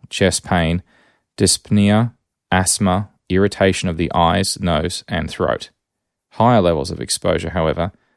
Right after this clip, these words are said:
over twenty-one parts per million can result in pulmonary or lung edema, emphysema,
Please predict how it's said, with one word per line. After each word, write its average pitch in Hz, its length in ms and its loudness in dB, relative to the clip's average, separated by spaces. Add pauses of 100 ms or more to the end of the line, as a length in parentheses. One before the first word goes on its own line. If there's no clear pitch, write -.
(140)
over 85 180 -2
twenty-one 82 480 -2
parts - 320 -2
per 90 120 -6
million 80 360 0
can 104 280 0
result 78 460 -2 (500)
in 92 160 -2
pulmonary 107 800 0
or 87 160 2
lung 95 220 2
edema, 101 500 2 (460)
emphysema, 92 720 -2